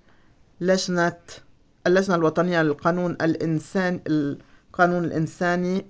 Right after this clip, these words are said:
التي تتخذ من مكتب رئيس الوزراء مقرا لها، وفيها أصحاب مصلحة معنيين بكافة الاتفاقيات الدولية في مجال القانون الإنساني، وهي تشرف على مسائل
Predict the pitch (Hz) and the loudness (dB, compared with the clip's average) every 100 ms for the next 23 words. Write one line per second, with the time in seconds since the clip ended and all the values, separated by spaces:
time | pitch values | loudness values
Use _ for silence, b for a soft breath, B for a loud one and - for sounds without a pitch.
0 | 170 170 170 170 185 180 190 - 175 180 | -2 2 0 0 -4 -2 -2 -2 -2 -2
1 | 165 165 170 - 165 151 160 160 196 - | -2 -4 -4 -2 -2 -2 -2 0 -2 -4
2 | 160 156 160 139 147 - 180 156 156 170 | -2 2 2 2 -2 -2 0 2 2 2
3 | 185 196 B B B - 180 180 175 - | 0 -4 B B B -4 2 4 4 0
4 | 196 175 170 - 180 170 175 185 170 - | 0 0 -2 -2 -4 -2 -2 -4 -2 -2
5 | 175 180 - 165 160 160 156 165 160 175 | 0 0 0 -2 0 2 2 2 0 -2
6 | 165 156 190 175 160 - 156 165 160 - | -2 -2 -2 -4 -4 -4 -4 -6 -4 0
7 | 170 170 170 - 160 156 165 165 170 156 | 2 2 0 -2 0 0 0 -2 -2 -2
8 | 165 156 - 156 156 - 170 - 170 147 | 0 -2 -2 -2 -2 -2 -6 0 0 2
9 | 135 B B B - 175 185 180 160 190 | -2 B B B 0 2 6 4 4 -2
10 | - 175 165 180 170 160 139 151 170 165 | -4 -6 -4 0 4 4 4 0 2 2
11 | 156 143 - 175 - 165 | 2 -2 0 0 0 -2